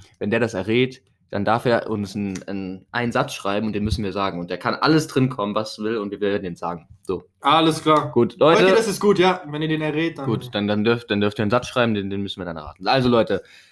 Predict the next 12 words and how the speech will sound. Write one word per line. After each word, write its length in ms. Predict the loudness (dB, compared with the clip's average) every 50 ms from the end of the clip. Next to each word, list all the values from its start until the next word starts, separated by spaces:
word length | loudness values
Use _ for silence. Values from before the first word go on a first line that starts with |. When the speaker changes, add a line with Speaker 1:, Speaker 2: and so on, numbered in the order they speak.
| _ _ _ _ _ 2
Speaker 1:
ähm, 680 | 6 6 8 8 8 8 6 6 6 6 6 4 2 2 0
ich 100 | -2 -2
würd 140 | -2 -2
sagen, 500 | -2 -2 0 0 0 -2 -2 -4 -4 -6 -6
das 120 | -8 -10 -10 -8
war's. 500 | -6 -2 -2 -2 -2 -2 -4 -8 -12 -8
Wir 140 | -6 -4 -2
sehen 200 | -2 -2 -2 -2
uns, 440 | -2 -2 -2 -2 -2 -4 -8 -10
äh, 180 | -6 -6 -4 -4
nächste 300 | -4 -6 -8 -8 -8 -4
Woche. 440 | -4 -4 -4 -2 -4 -4 -4 -4